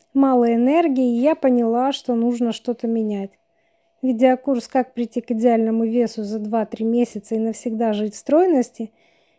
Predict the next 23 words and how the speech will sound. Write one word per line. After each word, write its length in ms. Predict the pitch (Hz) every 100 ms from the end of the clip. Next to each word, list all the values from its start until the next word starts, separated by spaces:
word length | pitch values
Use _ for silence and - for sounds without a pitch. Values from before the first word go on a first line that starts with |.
| -
не 160 | 277 302
решит 400 | 311 - 233 -
все 220 | - 220
твои 240 | - 226
проблемы, 540 | 226 262 247 320 403 339
но 280 | 262 277
решит 440 | 320 277 - 262 262
очень 280 | 247 - 240
многое. 540 | 233 220 196 202 202 - _ _
Ты 120 | - 269
получишь 600 | 262 269 269 220 220 -
инструменты 680 | 233 - 233 247 240 226 220
и 40 |
знания, 520 | 214 247 311 349 262 247 _ _ _ _
которые 340 | - 240 311 277
помогут 480 | 247 247 285 302 233
быстрее 500 | 226 240 - 254 285
исправить 460 | 262 233 233 226
лишний 380 | 226 226 220 226
вес 320 | 220 262 277
и 40 | 240
улучшить 520 | 214 233 233 226 - _ _ -
здоровье. 640 | 208 208 233 220 202 202